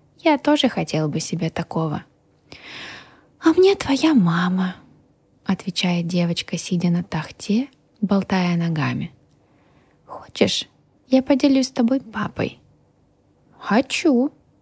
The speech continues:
говорит сын. «А ты поделишься со мной мамой?» Богдан думает дольше, но его ответ я уже не слышу, меня берут за талию и оттаскивают в сторону. «Слышала?»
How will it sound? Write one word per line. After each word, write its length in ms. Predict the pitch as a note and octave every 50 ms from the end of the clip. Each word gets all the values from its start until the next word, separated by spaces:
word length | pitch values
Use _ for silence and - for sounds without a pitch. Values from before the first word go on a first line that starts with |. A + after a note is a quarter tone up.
| _ _ _ _
говорит 460 | A3 G#3+ G#3 F#3+ F#3+ F3+ F#3 F3+ - -
сын. 320 | - - F3 E3 D#3 E3 - _ _ _ _ _ _ _ - - - - - - _ _ _ _
«А 420 | - B3+ B3 B3 B3 B3+ B3 B3+ B3+
ты 240 | - - C#4+ C#4+ C#4
поделишься 640 | - - C#4+ - - - - F#4+ - - - A3
со 160 | - - G#3
мной 220 | F#3+ F#3 F#3 F#3 F#3
мамой?» 540 | F3+ F3 F3 D#3+ D#3 C#3+ - - - - _ _ _ _ _ _ _ _ _ _ _ _ _ _ _ _ _ _ _
Богдан 540 | G#3 G3+ G3+ G3+ G3+ G#3 A#3 A#3+ A#3+ A#3 A3+
думает 420 | B3 A#3+ A#3 A#3 A#3 A#3 A3+ A3+
дольше, 460 | A#3+ D4+ E4 C#4+ G#3+ - - - F#3
но 120 | F3+ F3+ F#3
его 300 | F#3+ F3+ F3 G3 G3 G3
ответ 380 | G3 G3 - G3 G3 G3 G3
я 160 | - G3 F#3+
уже 180 | F#3+ F#3+ G3 G3
не 120 | G3 G3+
слышу, 460 | G3 - - D4 C#4+ B3+ A3 - - F3
меня 300 | F3 F3 F3 F3 F3 F3
берут 320 | F3+ F#3 F#3 F#3 F#3 E3+
за 120 | - F#3
талию 440 | - - F#3+ F#3+ G#3+ A3+ A#3 A3+ A3+
и 100 | - G3+
оттаскивают 720 | F#3 E3+ D#3+ - - E3+ E3+ - - - F#3 E3+ E3+ E3+ -
в 80 | -
сторону. 500 | - - - D#3+ D3 C#3 C3+ B2+ C3 - - - _ _ _ _ _ _ _ _ _ _ _ _ _ _ _ _ _ _
«Слышала?» 800 | - - - - E3+ D#3 E3 G3 G#3+ - - E4+ E4 B3+ F#3